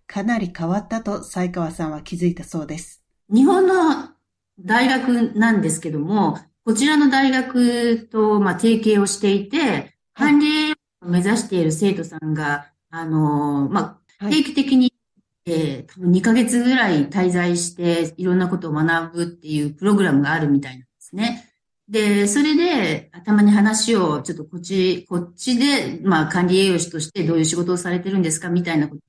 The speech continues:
Speaker 2: 話してほしいっていうので、お話、レクチャーさせていただくことがあるんですけど、それでいろいろとこう調べた、私の経験からすると、まあ、だいぶ、ずいぶん前ですね。十年前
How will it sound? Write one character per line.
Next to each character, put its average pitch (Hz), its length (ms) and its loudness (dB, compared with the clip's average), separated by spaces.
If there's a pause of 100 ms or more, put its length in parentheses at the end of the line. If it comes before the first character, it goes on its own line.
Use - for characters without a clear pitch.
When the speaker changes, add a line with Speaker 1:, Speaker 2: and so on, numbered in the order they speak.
Speaker 2:
話 175 240 -8
し - 100 -18
て 156 120 -16
ほ 151 140 -12
し 233 260 -2
い - 40 -4
っ - 40 -16
て - 140 -12
い 156 120 2
う 156 100 2
の 143 100 -4
で、 175 360 -8 (440)
お 185 80 -10
話、 190 560 0
レ 208 100 2
ク 208 80 -2
チ 208 80 -2
ャ 170 40 0
ー - 20 -2
さ 160 100 -2
せ 156 100 -2
て 170 80 -8
い 156 60 -6
た 165 80 -6
だ 170 120 -4
く 175 40 -12
こ 175 120 -20
と 170 120 -14
が 151 80 -8
あ 165 80 -4
る 175 100 0
ん 156 60 2
で 143 80 -2
す 139 120 -8
け 139 100 -20
ど、 156 560 -4 (280)
そ - 140 -2 (540)
れ 285 200 2
で 285 220 4
い 240 60 2
ろ 269 120 4
い 269 40 6
ろ 269 100 4
と 262 120 -2
こ 247 100 0
う 240 40 2
調 - 200 0 (180)
べ 294 80 2
た、 160 580 -2 (420)
私 226 280 -2
の 233 160 2
経 226 200 2
験 226 200 2
か 214 120 0
ら 208 100 2
す 208 120 -2
る 208 200 0
と、 208 420 0 (680)
ま 202 140 0
あ、 - 20 2
だ 214 200 2
い 349 40 4
ぶ、 320 200 6
ず 349 160 6
い - 20 6
ぶ 247 140 4
ん 170 80 4
前 208 180 2
で 143 80 0
す 160 140 -2
ね。 170 80 0
十 190 240 2
年 294 200 6
前 302 140 4